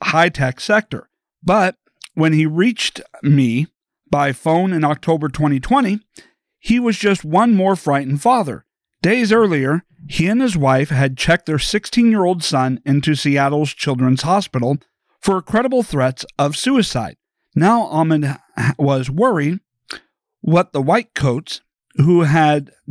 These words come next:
gently admitted his son to their care, would refuse to return him. Oh boy. They sent in an email to us, "You know, you should take your daughter to the gender clinic." Daughter? He admitted his son.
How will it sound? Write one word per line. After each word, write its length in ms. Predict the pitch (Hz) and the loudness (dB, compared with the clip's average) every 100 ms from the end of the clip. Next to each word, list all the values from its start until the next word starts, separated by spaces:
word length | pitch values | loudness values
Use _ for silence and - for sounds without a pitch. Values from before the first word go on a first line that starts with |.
| 147 | -2
gently 540 | 143 208 190 180 175 | 0 -2 0 0 0
admitted 580 | 151 151 190 175 151 160 _ _ _ - | 0 2 2 0 -2 -6 _ _ _ -2
his 260 | 147 135 | -2 0
son 480 | - 247 196 180 202 _ _ _ - | 0 0 2 0 -6 _ _ _ -8
to 200 | - 175 | -2 2
their 200 | 156 139 | 2 0
care, 500 | - 262 240 156 202 _ _ _ - | -2 -2 -2 -2 -6 _ _ _ -2
would 180 | 160 190 | 0 0
refuse 640 | 208 190 - 127 123 131 - | -2 -4 0 0 0 -4 -6
to 120 | - | -2
return 440 | 151 156 226 233 156 | -2 -2 0 2 2
him. 240 | 113 - _ _ _ - | 0 -8 _ _ _ -2
Oh 220 | 120 147 | 0 0
boy. 340 | 139 160 127 - _ - - _ | 0 0 -2 -8 _ -20 -20 _
They 240 | 165 170 160 | 0 2 2
sent 340 | 226 254 247 | 2 0 2
in 120 | 233 | 2
an 200 | 208 190 | 2 2
email 480 | 196 233 165 113 131 - _ - - - | 2 4 2 0 -6 -14 _ -20 -16 -4
to 200 | 160 143 | 0 2
us, 220 | 135 - _ _ - | 0 -4 _ _ -2
"You 140 | 160 196 | 2 4
know, 180 | 196 | 4
you 240 | 185 160 220 | 2 2 2
should 220 | 220 170 | 2 0
take 280 | 202 190 - | 0 0 -2
your 180 | 156 135 | -2 0
daughter 680 | 139 233 285 160 139 185 - _ _ _ - | 0 0 0 -2 -2 -4 -8 _ _ _ -2
to 100 | 196 | -2
the 100 | 202 | 2
gender 280 | 285 285 | 2 0
clinic." 360 | 185 147 113 - _ _ - 139 | 0 -4 -4 -12 _ _ -4 0
Daughter? 480 | 170 285 165 143 _ | 0 0 -4 -10 _
He 200 | - 240 | 0 2
admitted 360 | 269 190 202 202 | 2 2 0 0
his 180 | 190 175 | 0 -2
son. 400 | 339 311 160 | -4 -4 -6